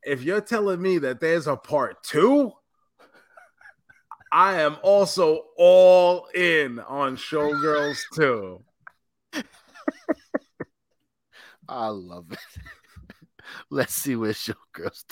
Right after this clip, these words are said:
Speaker 2: two is. Let's see. Oh, it is available.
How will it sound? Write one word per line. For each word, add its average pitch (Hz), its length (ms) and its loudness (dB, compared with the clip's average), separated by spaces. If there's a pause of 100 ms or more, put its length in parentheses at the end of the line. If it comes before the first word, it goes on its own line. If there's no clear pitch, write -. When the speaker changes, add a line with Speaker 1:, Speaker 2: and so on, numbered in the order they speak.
(120)
Speaker 2:
two 101 160 -14
is. 82 140 -20
Let's 104 280 -16
see. 82 200 -16 (920)
Oh, 269 960 -10 (340)
it 123 240 -4 (120)
is 123 800 -4
available. 123 1400 -8